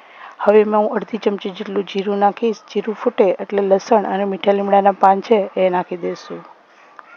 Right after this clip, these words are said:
લસણને આપણે થોડું હલકું બ્રાઉન થાય ને ત્યાં સુધી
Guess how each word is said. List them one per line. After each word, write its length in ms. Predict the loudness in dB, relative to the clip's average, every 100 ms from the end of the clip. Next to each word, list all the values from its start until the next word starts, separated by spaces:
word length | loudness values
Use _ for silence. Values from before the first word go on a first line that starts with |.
| -20 _ _ _ _ _ _ _ _ -20 -20 -20 -20 -20 -20 -8
લસણને 440 | -4 -2 -2 0 0
આપણે 260 | 0 0
થોડું 340 | -2 -2 -2 -2
હલકું 320 | -4 -2 0
બ્રાઉન 340 | 4 4 4
થાય 240 | 0 0 0
ને 80 | -4
ત્યાં 280 | -2 -4 -4
સુધી 240 | -8 -6